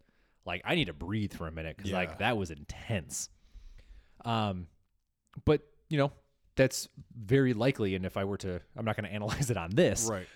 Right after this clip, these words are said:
Speaker 1: but if I were to analyze it, it's because I have some unresolved things, um, within, within this story
Speaker 2: Yeah.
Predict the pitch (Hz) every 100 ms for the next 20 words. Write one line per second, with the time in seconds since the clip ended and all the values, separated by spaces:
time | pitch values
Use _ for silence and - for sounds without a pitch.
0 | - - 127 110 107 135 165 135 110 98
1 | 90 92 92 87 - - 123 107 92 92
2 | 87 90 95 95 87 87 85 82 - 110
3 | 87 82 82 - _ _ _ - 113 104
4 | 95 90 87 95 95 113 101 101 123 123
5 | 139 131 120 117 - - - 135 110 78
6 | 76 117 110 80